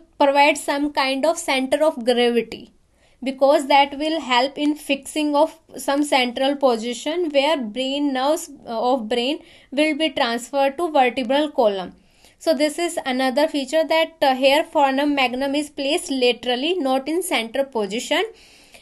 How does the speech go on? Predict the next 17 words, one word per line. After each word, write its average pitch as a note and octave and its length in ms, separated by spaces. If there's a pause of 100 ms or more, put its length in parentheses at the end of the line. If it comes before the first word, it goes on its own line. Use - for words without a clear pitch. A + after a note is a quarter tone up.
(140)
Cerebrum E4+ 580
small D4 420
in D#4+ 160
size D4 340
and D#4 220
lack C4+ 320
in D4+ 240 (260)
complexity. B3 760
Cerebrum, C#4+ 600 (920)
which C4 180
is D4+ 180
part B3+ 380
of C#4+ 180
our C#4+ 220
brain, A#3 480
and C4 260
it - 300